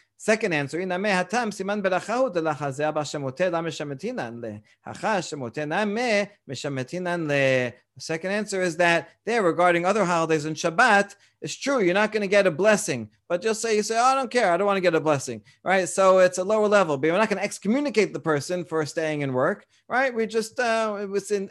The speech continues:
strongly discouraged. But here, if on Pesach,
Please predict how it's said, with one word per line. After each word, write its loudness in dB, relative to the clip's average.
strongly 2
discouraged. -2
But 0
here, 4
if -2
on 2
Pesach, 2